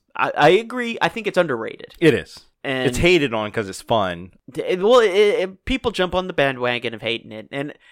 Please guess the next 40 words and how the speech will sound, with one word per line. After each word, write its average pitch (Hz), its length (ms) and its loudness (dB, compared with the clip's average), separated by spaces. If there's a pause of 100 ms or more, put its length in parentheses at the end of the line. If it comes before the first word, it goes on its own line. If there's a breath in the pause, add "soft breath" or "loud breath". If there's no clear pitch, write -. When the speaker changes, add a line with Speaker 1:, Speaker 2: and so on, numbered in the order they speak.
(180 soft breath)
Speaker 1:
and 202 160 -8
it's - 220 -4
arguably, 254 600 -2
like, 196 180 -2
when's 208 200 -6
the 214 40 -8
last 214 240 0
time 208 160 -6
you 190 140 -8
even 160 180 -8
had 151 240 -2
it - 200 -8
to 120 100 -12
hate 127 180 -4
on 98 220 -8
it? - 120 -20
You 123 120 -16
know? 123 80 0
Speaker 2:
Yeah, 110 100 4
exactly. 90 540 -4 (160)
Speaker 1:
It's 156 200 -2
like, 175 300 0
it's 147 440 -8
like 185 140 -4
people 196 280 -6
that 170 260 -4
hate 147 280 -8
Spam. 135 420 -4 (180)
Have 151 140 -6
you 156 60 -2
had 180 180 4
Speaker 2:
Spam, 226 280 -2
Speaker 1:
Spam? - 40 -8
Speaker 2:
Spam 123 160 -4
is 85 80 -12
so 85 220 -12
good. - 140 -10
Speaker 1:
So 359 280 2
good. 107 280 0
Speaker 2:
Yeah. 80 120 -18